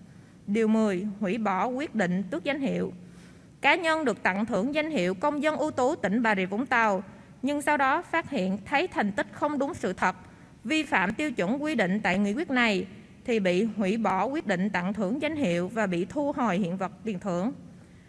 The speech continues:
Sau khi được tặng thưởng danh hiệu, cá nhân có hành vi vi phạm pháp luật hình sự,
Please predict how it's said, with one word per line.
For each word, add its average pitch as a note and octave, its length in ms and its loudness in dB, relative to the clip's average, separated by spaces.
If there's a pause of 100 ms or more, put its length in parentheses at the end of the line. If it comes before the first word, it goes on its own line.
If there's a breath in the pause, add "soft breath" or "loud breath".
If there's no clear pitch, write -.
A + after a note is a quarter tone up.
(180 loud breath)
Sau D#4 280 4
khi E4+ 180 2
được A#3+ 200 0
tặng F#3+ 200 0
thưởng A3 240 0
danh D#4 160 2
hiệu, F#3+ 440 2
cá D4 120 4
nhân D#4 280 0
có D4 120 2
hành A#3+ 220 2
vi D4 260 0
vi C#4+ 200 -2
phạm F#3+ 240 0
pháp E4 200 -2
luật A3 180 0
hình G3+ 160 2
sự, F#3 400 0